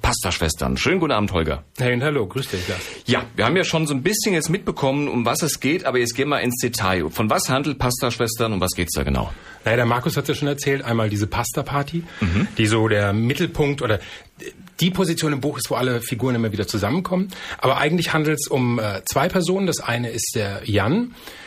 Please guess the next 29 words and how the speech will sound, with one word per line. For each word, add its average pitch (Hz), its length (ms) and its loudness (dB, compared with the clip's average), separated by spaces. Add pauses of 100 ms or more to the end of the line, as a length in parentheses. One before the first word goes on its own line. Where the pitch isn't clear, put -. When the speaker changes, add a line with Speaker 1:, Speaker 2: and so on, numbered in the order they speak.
(140)
Speaker 2:
der, 131 460 2
ähm, 113 440 -2
ich 143 120 -4
sag 131 140 0
mal, 135 160 4
entdeckt 143 340 0
seine 131 240 2
Leidenschaft 139 640 0
für 113 600 2
Frauenkleidung 165 920 0
Speaker 1:
Mhm. 90 360 0
Speaker 2:
und, 123 320 2
äh, 117 240 2
was 120 140 -2
er 143 80 2
dann 127 140 0
dort 127 240 0 (120)
dabei 127 240 2
erlebt, 120 420 0
also 104 160 -4
wie 107 60 0
es - 100 -2
anfängt, 120 540 0
wo 107 100 -4
die 104 80 -2
Anfänge 117 380 0
sind 107 260 0 (460)
und, 107 360 2
ähm, 101 300 2